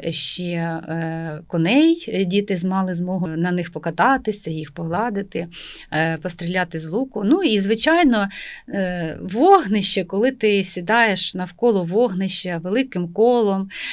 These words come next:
і тут тобі гарячий чай, і, і білочки <laughs> навкруги, то, то там ще побачили багато живої природи. Це було для того, щоб, ем, наша головна мета була в цей день — отримати від них, е,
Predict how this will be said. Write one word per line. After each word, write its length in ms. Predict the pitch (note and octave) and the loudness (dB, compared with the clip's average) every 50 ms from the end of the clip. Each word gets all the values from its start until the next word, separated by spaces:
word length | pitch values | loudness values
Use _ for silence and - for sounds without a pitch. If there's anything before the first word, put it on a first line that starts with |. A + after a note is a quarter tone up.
| - - - - | -10 -12 -10 -6
і 160 | - F3+ F#3+ | -4 -4 -4
тут 240 | F3 A#3 A#3+ - - | -4 -6 -8 -8 -6
тобі 200 | G3+ F3 F3 F3+ | -6 -6 -4 -4
гарячий 480 | E3+ F#3 F3 F#3 F#3 F3+ - - F3 | -2 -2 -2 -2 -2 -2 -2 -4 -6
чай, 640 | E3+ E3+ - A3 A#3 A#3+ B3 B3 A3+ G3+ E3+ D#3+ E3 - - | -6 -6 -4 -2 -2 0 0 0 0 0 0 -2 -4 -4 -4
і, 60 | F3+ | -4
і 300 | F3 F3 E3+ E3 E3 D#3 - - | -4 -2 -2 -2 -4 -6 -8 -8
білочки 600 | E3 E3+ A3 B3+ B3+ A#3 A3+ - - - G#3+ G3 G3 G#3+ - - - - | -6 -4 -2 0 0 0 0 -2 0 2 4 6 6 6 4 4 0 -4
<laughs> 320 | - - A3 G#3+ A#3+ C4+ | 0 2 4 6 6 6
навкруги, 720 | G#3+ G#3 A3+ B3+ A#3 B3 B3 A3+ A3+ A3+ F#3+ F#3 A3+ A3 A3 | 6 6 6 6 4 6 6 8 8 8 8 8 8 8 8
то, 180 | A3 - G#3 | 8 6 4
то 160 | G3+ G3+ G#3 | 6 6 4
там 220 | G3+ - F#3+ G3 G3+ | 4 6 4 4 4
ще 180 | G3 - F#3+ | 2 0 -2
побачили 500 | F3 - F3 E3+ F3+ F#3 F#3+ G3 F3 F3 | -4 -2 -2 0 2 2 2 2 0 -2
багато 440 | E3+ E3+ F3 E3+ F#3 F3 - - F3 | -2 0 0 0 0 0 -2 -2 -4
живої 300 | E3 E3+ E3+ E3+ E3+ F3 | -2 -2 -2 -2 -2 -2
природи. 560 | E3+ - F#3 F#3 F#3 G3+ A3+ C4+ A#3+ A3 G#3 - - - - - - | -2 -2 -2 -2 0 0 0 0 -2 -2 -6 -8 -8 -10 -8 -6 0
Це 140 | - C4+ C4+ | 2 4 4
було 240 | A3+ A3 A3+ A3+ A3+ | 4 4 4 4 4
для 140 | G3+ G#3 A3+ | 4 2 0
того, 280 | A3+ C#4 F4+ G4 D#4+ | 2 2 4 4 4
щоб, 460 | A3+ - - - G3+ G#3+ G#3 F#3 F3+ G3+ | 4 2 0 0 0 0 0 0 0 0
ем, 400 | G3+ G3 F#3+ F#3+ F#3 F3 E3+ - _ _ - - _ _ _ - - - | 0 0 0 0 -2 -4 -6 -10 _ _ -20 -20 _ _ _ -12 -6 0
наша 280 | G3+ G3+ F#3+ - G3+ | 0 2 2 2 0
головна 360 | F3+ G3 G3 F#3 F#3+ F#3+ F#3+ | 0 0 0 0 0 0 -2
мета 340 | F#3 F#3 E3+ F3 F3 B3 D4 | -2 -4 -4 -2 0 0 2
була 440 | D#4 A3+ G#3+ F#3 F#3 F3 E3 D#3+ D#3+ E3+ E3 D#3 D#3 | 2 2 0 0 0 0 0 -2 -2 -4 -6 -8 -10
в 60 | - | -8
цей 200 | - - F#3+ G3 | -4 -2 0 0
день — 320 | F3 E3 E3+ F3 D#3+ D#3 | 0 2 2 2 2 0
отримати 540 | E3 E3 - A3 C4 A#3+ A#3 G#3 - G3 F3 | 0 0 0 2 2 2 2 0 0 -2 -2
від 140 | E3+ F3 E3 | -2 0 0
них, 380 | F#3+ G3+ A3 A#3 A#3 - - | 0 0 0 0 -2 -4 -4
е, 420 | F#3+ F#3 F3 F3 E3+ E3 D#3+ D#3+ | -2 0 0 2 2 0 0 -2